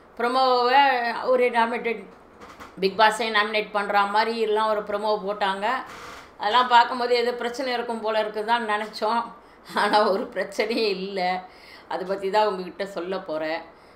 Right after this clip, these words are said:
காலையில பார்த்தீங்கன்னா தீபாவளி, தீபாவளி பாட்டு போட்டாங்க, dance எல்லாம் ஆடினாங்க. அதுக்கப்புறம் காலை tiffin, மத்தியான டிஃபனுக்கு இந்த kitchen டீமு வேலை பார்க்குதுங்க.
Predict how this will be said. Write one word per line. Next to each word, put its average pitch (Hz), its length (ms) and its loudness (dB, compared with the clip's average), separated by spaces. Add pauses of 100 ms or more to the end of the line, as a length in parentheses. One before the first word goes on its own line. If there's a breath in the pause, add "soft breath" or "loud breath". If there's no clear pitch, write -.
(140)
காலையில 233 520 6
பார்த்தீங்கன்னா 226 600 -2 (220)
தீபாவளி, 208 460 2
தீபாவளி 190 440 -4
பாட்டு 190 260 -2
போட்டாங்க, 180 520 -4 (120)
dance 185 300 -2
எல்லாம் 180 300 -2
ஆடினாங்க. 170 460 -2 (360)
அதுக்கப்புறம் 180 800 -4 (220)
காலை 208 400 6
tiffin, 202 400 -8
மத்தியான 185 360 -2
டிஃபனுக்கு 165 380 -10
இந்த 175 580 -4
kitchen 190 420 -6
டீமு 185 440 -6 (520 loud breath)
வேலை 185 220 -2
பார்க்குதுங்க. 160 640 -6